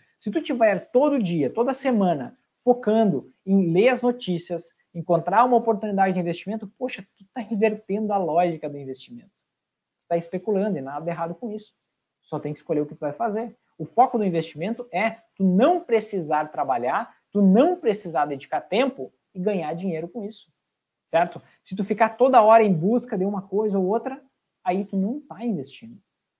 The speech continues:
Aí tu tá querendo ter renda ativa, tu tá tendo mais um trabalho. Tu tá querendo ter mais um trabalho, sendo que tu pode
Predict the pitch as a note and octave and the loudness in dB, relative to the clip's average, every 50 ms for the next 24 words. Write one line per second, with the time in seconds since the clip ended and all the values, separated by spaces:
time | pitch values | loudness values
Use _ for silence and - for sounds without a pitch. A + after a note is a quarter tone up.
0 | _ _ - D3+ F3+ F#3+ F#3+ - - G3+ G3 - F#3 E3+ G3 G#3 G3+ F#3+ - F#3+ | _ _ -4 -2 -2 -2 -2 -2 -4 -4 -2 -2 -2 -2 -2 -2 -2 -4 -2 -2
1 | E3 C3+ C#3 E3+ G3 G#3+ A3+ A3+ - - - A3+ G#3 E3 C#3 A2+ - - - - | -4 -4 -2 -4 -4 -4 -4 -6 -6 -4 0 0 0 0 -2 -6 -8 -12 -14 -14
2 | D3+ - - - D#3 D3+ - - F3+ G3+ G3+ G3 F3 E3 E3+ A#3 C4 A3 A#3+ B3+ | -14 -12 -10 -10 -10 -8 -6 -4 -4 -2 -2 -2 -2 -2 -2 -2 -2 -2 -2 -4
3 | B3 C4+ C#4 B3+ G#3 G3 F3+ E3+ D3 B2 - - _ _ _ _ _ _ - C#3+ | -4 -4 -4 -2 0 0 0 0 -2 -6 -12 -14 _ _ _ _ _ _ -14 -10
4 | - C#3+ C#3 E3+ A#3 C4+ A#3+ B3+ A#3+ A#3 A3 G3 A3 G#3+ A3 B3 A#3+ A3 F3+ C#3+ | -6 -4 -2 -2 -2 0 0 0 0 0 0 -4 -6 -6 -6 -2 2 2 2 2
5 | B2+ - - D3 D#3 D#3 E3 - G3 F#3+ - - D3 D3+ D#3+ F3 F3 A3+ D4+ D4+ | 0 -6 -14 -16 -16 -16 -12 -10 -10 -10 -6 -2 0 2 2 2 2 0 -4 -4
6 | - - | -6 -14